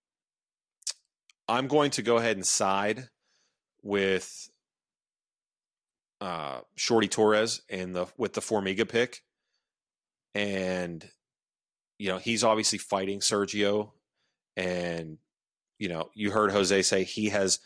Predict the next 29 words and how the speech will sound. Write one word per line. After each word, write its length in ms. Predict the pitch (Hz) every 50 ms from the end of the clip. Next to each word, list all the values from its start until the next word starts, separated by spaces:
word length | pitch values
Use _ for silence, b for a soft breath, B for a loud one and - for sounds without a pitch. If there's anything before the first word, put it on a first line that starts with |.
| b b b b b b b
he 180 | - - 113 107
has 320 | 107 101 98 92 - - - _ _ _ _ _ _ _ -
sparred 680 | - - - - 123 110 110 110 107 107 107 98 - - -
and, 380 | 104 101 104 104 101 98 95 90 _ _
you 120 | 120 107
know, 260 | 95 87 80 80 82 - _ _ _ _ _ _ _ _ _ -
had 300 | - 110 101 95 82 -
battles 440 | 104 98 101 98 92 92 92 -
with 300 | 101 95 101 95 - -
both 240 | - 101 110 120 -
of 80 | 107 85
these 180 | 87 82 78
guys. 440 | - 87 80 78 76 71 78 - - b b b b b b b b _ _ _ _ -
And 300 | 98 92 90 87 85 -
firsthand 580 | - - 120 120 113 - - 123 110 101 101
knowledge 360 | 98 95 92 90 90 - -
thinks 240 | - 95 90 92 -
that 80 | 98 -
Formiga 420 | - 107 95 90 90 90 87 85
is 100 | 85 82
gonna 180 | - 95 90 85
get 220 | 82 95 87 -
that 200 | - 85 80 90
win. 240 | 92 92 90 87 87
So 160 | - - - -
I 140 | - 98 107
like 300 | 113 110 107 98 - -
that 260 | 98 92 95 - -
pick. 300 | - 104 98 92 -